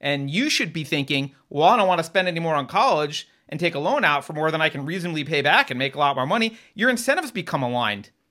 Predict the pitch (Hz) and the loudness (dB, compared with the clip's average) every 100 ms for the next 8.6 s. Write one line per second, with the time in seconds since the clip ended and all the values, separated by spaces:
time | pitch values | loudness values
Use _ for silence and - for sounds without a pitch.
0 | _ _ _ - 214 220 214 - 247 202 | _ _ _ 0 0 2 0 2 0 4
1 | 196 170 196 226 202 180 185 139 107 - | 2 6 6 6 4 2 4 2 -2 -10
2 | - 151 156 180 180 - 226 214 214 220 | -6 -4 0 -2 -2 -4 -2 -2 0 -2
3 | 220 160 143 135 151 131 131 _ _ - | 0 -2 -2 -2 0 0 -4 _ _ 2
4 | 208 220 214 254 214 135 131 - - 175 | 4 4 0 2 4 2 -2 -8 -2 0
5 | 202 214 135 175 202 202 180 180 156 139 | 2 0 4 6 6 4 0 -2 -2 -2
6 | 139 165 202 208 127 117 110 - 135 - | 0 2 2 0 -2 -2 -6 -8 -8 -10
7 | - 135 113 131 135 170 220 240 220 220 | -12 -12 -12 -12 -2 2 2 0 0 0
8 | 170 180 190 123 110 - | 0 0 0 -2 -4 -10